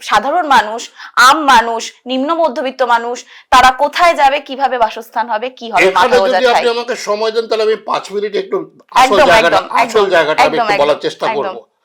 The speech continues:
Speaker 2: আমি যেভাবে বুঝেছি। আপনি একটা ব্যাংকিং সিস্টেমে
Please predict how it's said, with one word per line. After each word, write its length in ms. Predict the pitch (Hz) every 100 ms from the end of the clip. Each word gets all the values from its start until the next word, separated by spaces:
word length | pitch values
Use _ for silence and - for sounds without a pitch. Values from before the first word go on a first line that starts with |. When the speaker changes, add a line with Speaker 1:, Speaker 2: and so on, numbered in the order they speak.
| - _ -
Speaker 2:
আমি 180 | 160
যেভাবে 320 | 165 165 156 139
বুঝেছি। 480 | 123 107 95 110 _ _ _ _ _ _ -
আপনি 340 | 143 208 233
একটা 180 | 247 254
ব্যাংকিং 520 | 156 143 165 240 208
সিস্টেমে 680 | - 240 - 247 190 131